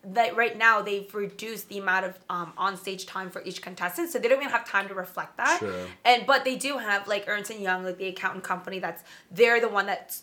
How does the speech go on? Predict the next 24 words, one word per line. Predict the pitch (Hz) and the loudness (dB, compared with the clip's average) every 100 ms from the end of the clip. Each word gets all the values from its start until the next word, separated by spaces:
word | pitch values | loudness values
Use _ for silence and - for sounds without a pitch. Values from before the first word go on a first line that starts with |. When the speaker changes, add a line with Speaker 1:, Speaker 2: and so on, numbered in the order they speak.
| - | -10
Speaker 1:
keeps | 240 208 | -8 -8
tally | - 185 180 185 | -4 0 2 0
of | |
the | 156 | -4
score. | - - 190 - - - - | -8 -4 -2 -2 -6 -20 -16
So | - 233 196 196 | 0 6 8 8
it's | 190 202 - | 6 0 -2
kind | 208 | -2
of | 202 | 0
like, | 196 180 170 - | 0 0 -2 -8
you | 208 214 202 | -14 -12 -12
can | - 202 | -12 -12
tell | - 208 208 196 | -4 2 2 2
that | 190 | -2
it's | 175 | -4
not | 190 175 - 165 175 | -4 -4 -6 -12 -4
rigged | 190 202 180 - | -2 -2 -4 -12
scoring-wise | - 190 185 208 254 285 311 311 - | -4 2 2 2 0 -2 -2 -4 -10
because | 196 202 202 180 175 | -8 -4 -2 -2 -2
Speaker 2:
Yeah. | - | -2
Speaker 1:
there | 185 | -2
is | 180 196 185 | 0 -4 -4
a | |
company | 175 214 185 185 180 170 | -4 -4 -4 -6 -6 -8